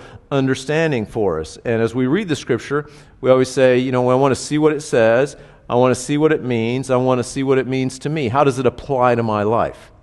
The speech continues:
Right? I'm not standing in the valley of a bunch of dead bones, but how does, how do these principles apply to my life? And so God is telling us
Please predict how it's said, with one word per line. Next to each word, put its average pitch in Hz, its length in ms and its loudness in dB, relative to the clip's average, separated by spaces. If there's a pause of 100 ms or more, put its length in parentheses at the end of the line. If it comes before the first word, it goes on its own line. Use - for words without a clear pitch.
(120)
Right? 92 300 -4 (280)
I'm 120 80 -4
not 127 140 2
standing 123 320 0
in 117 80 0
the 110 60 -2
valley 110 300 4
of 107 80 2
a 104 40 -6
bunch 101 240 -4
of 107 60 -12
dead 101 200 0
bones, 92 360 -4 (340)
but 117 160 2
how 139 240 0
does, 139 300 0
how 151 160 0
do 139 100 2
these 123 180 -2
principles 113 560 -4
apply 107 280 0
to 101 60 -2
my 104 140 0
life? 95 300 -2
And 104 80 -8
so 117 100 -10
God 135 220 2
is 170 80 -6
telling 120 360 2
us 101 220 -4